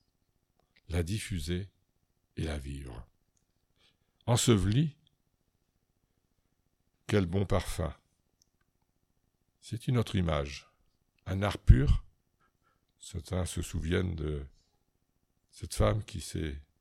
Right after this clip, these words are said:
mise à genoux devant Jésus, à laver ses pieds,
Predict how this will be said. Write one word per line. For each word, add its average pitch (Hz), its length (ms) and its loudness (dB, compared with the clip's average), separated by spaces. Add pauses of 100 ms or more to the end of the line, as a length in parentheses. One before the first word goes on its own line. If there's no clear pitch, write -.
(880)
mise 90 180 -2
à 80 100 2
genoux 87 340 -2
devant 82 280 -2
Jésus, 85 440 -4 (520)
à 87 60 -12
laver 85 260 -4
ses - 180 -4
pieds, 107 300 -4